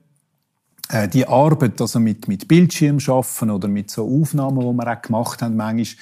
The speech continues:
das kann für mich so ein stilistisch-spielerisches Moment sein, wo man auch kann jetzt die Theaterproduktionen einbauen,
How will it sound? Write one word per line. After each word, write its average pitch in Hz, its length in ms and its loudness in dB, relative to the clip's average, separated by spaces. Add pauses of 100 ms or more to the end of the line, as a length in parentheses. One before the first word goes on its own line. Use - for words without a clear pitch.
(340)
das - 140 -10
kann 123 340 2
für 120 160 -2
mich 120 260 2
so 110 160 -4
ein 117 120 -2
stilistisch-spielerisches 131 1600 -2
Moment 151 460 0
sein, 175 240 2
wo 131 100 2
man 117 160 0
auch 110 280 -4
kann 117 160 0
jetzt 104 300 -4
die 110 240 -2 (320)
Theaterproduktionen 113 1080 -2
einbauen, 151 640 4